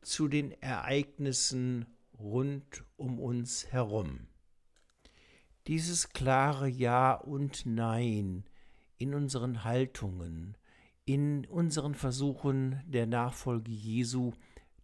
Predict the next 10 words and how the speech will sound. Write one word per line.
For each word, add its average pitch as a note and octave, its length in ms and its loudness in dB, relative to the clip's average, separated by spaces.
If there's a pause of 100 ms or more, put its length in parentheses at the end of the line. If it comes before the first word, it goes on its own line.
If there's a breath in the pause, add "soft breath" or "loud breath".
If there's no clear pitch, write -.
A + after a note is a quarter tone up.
(100)
die C#3+ 260 2
wünsche B2+ 360 4
ich A#2+ 300 -6
mir C3+ 480 4
sehr, F#2+ 580 -2 (400 soft breath)
hier E3+ 560 4
in A#2 460 -2
Kanada A#2 680 2 (380 loud breath)
und F#3 280 -2
auch A#2+ 440 2